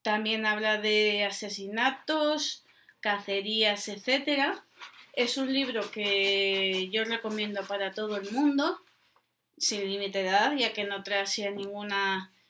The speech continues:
escena que sea susceptible de ser sensible ni cosas parecidas. Lo único que tiene es que al principio quizás las primeras cincuenta, cien páginas se hacen un poquito pesadas, pero bueno, a mí,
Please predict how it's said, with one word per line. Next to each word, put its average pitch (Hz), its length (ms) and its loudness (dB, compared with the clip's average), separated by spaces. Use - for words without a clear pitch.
escena 196 580 -2
que 196 140 -6
sea 190 400 0
susceptible 190 680 -4
de 185 120 -2
ser 185 180 -4
sensible 202 600 -4
ni 185 100 -6
cosas 196 340 -6
parecidas. 269 800 -2
Lo 220 200 -2
único 240 320 -2
que 247 100 0
tiene 240 200 0
es - 100 -4
que 226 80 -2
al 202 100 -2
principio 214 480 -4
quizás 226 460 -2
las 202 160 -6
primeras 208 520 -4
cincuenta, 214 800 -6
cien 196 300 -10
páginas 214 480 -4
se 185 80 -6
hacen 202 240 -8
un 196 100 -10
poquito 190 400 -12
pesadas, 262 680 0
pero 180 260 -2
bueno, 190 480 -4
a 196 140 -4
mí, 285 440 0